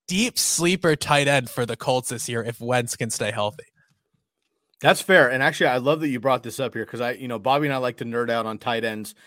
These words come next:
Speaker 2: and nobody else in fantasy football <laughs> cares less
Speaker 1: Love it.
Speaker 2: about tight ends, but I do like the nugget here. So through twelve weeks in two thousand seventeen, prior to the injury, Carson Wentz threw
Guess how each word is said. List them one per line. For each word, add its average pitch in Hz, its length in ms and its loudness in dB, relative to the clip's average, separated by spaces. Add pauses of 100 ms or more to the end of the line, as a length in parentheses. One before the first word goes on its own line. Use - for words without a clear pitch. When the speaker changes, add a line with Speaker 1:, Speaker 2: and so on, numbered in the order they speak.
Speaker 2:
and 120 100 -8
nobody 131 300 0
else 127 180 -2
in 113 80 -10
fantasy 117 380 -4
football 117 320 -6
<laughs> - 0 -
cares 139 340 -4
less 139 380 -4 (160)
Speaker 1:
Love 123 180 4
it. 104 60 2
Speaker 2:
about 139 220 0
tight 139 180 4
ends, 127 180 0
but 139 140 -2
I 127 80 2
do 143 220 2
like 131 220 0
the 123 100 -6
nugget 117 320 -2
here. 104 260 -8 (300)
So 147 500 0
through 185 220 -2
twelve 160 420 2
weeks 135 400 0
in 120 160 -8
two 139 140 -6
thousand 120 320 -2
seventeen, 123 440 -4
prior 131 260 0
to 127 60 -6
the 117 140 -6
injury, 110 400 -8 (300)
Carson 151 400 -2
Wentz 139 320 -2 (120)
threw 139 420 -2